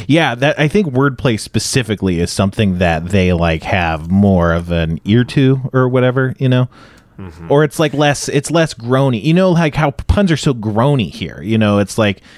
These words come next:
Speaker 1: if you, if you say a pun, people, like, act like you, like, farted or something, you know? It's like,
Speaker 2: Mm-hmm.
Speaker 1: it's not, it's not a, it's untoward.
Speaker 2: I forget who said it, uh, some comic, and I wanna say it was a British comic.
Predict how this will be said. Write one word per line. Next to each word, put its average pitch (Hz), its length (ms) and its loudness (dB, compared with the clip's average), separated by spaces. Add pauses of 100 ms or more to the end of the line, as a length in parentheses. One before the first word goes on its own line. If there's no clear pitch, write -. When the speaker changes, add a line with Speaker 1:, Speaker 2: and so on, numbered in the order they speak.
(220)
Speaker 1:
if 117 180 0
you, 120 180 2
if 117 140 2
you 120 100 2
say 127 200 0
a 113 60 2
pun, 123 400 0
people, 113 320 0
like, 98 180 2
act 98 360 -4
like 107 220 0
you, 101 120 2
like, 87 200 0
farted 107 480 -2
or 95 140 -6
something, 85 380 -6
you 92 80 0
know? 82 240 -2
It's 82 200 -8
like, 90 260 0
Speaker 2:
Mm-hmm. - 220 -18 (400)
Speaker 1:
it's 98 220 -4
not, 104 280 0
it's 117 240 -2
not 107 200 2
a, 87 240 -2 (180)
it's 117 160 -4
untoward. 104 840 0 (920)
Speaker 2:
I 120 80 -4
forget 165 300 -2
who 165 100 0
said 160 200 0
it, 120 240 -2 (200)
uh, 117 180 -12
some 151 260 -4
comic, 107 440 -4
and 117 120 -4
I 117 40 -2
wanna 151 200 -2
say 139 200 -4
it 120 80 -4
was 110 120 -6
a 110 40 -10
British 110 300 -6
comic. 92 340 -8